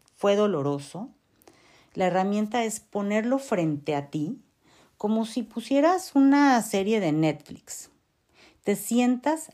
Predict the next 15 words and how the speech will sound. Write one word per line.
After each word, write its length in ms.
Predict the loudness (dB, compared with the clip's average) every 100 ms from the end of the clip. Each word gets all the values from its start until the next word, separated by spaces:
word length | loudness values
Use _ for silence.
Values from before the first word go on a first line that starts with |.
| -2
a 160 | 0
ver 340 | 2 2 0 -2 -8 _ _ _ _ -6
en 140 | -6
tu 140 | -6 -6
pantalla 540 | -6 -2 -2 -2 -2
de 100 | -2
tu 140 | -4
mente 560 | -6 -4 -6 -4 -6 -6 -14 _ _ _ _
esa 460 | -6 -4 -8 -10 -12
historia. 640 | -14 -14 -12 -14 -16 -20 _ _ _ _ _ _ _ _ _
Y 100 | 0
la 160 | 2 4
ves 300 | 2 2 -2
desde 300 | -2 0 -4
afuera. 500 | -4 -4 -4 -6